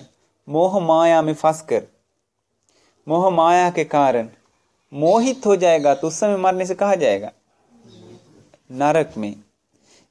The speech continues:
ऐसा है तो याद रखिए, ये छह इंद्रिया के कारण कभी भी हम लोगों को कल्याण नहीं हुआ,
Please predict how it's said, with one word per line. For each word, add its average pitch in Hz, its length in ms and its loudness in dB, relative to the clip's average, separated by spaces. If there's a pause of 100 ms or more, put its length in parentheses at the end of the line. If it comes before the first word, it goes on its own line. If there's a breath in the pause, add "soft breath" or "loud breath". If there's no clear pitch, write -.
(120)
ऐसा 180 320 2
है 147 280 2
तो 160 340 0 (340)
याद 147 420 0
रखिए, 135 480 -2 (360 soft breath)
ये 160 240 -2 (120)
छह 190 240 2
इंद्रिया 175 500 2
के 160 120 -6
कारण 147 440 0
कभी 139 440 0
भी 135 120 -4
हम 131 260 -4
लोगों 127 380 -2
को 120 80 -12
कल्याण 123 600 -2 (760)
नहीं 131 500 -4
हुआ, 160 360 0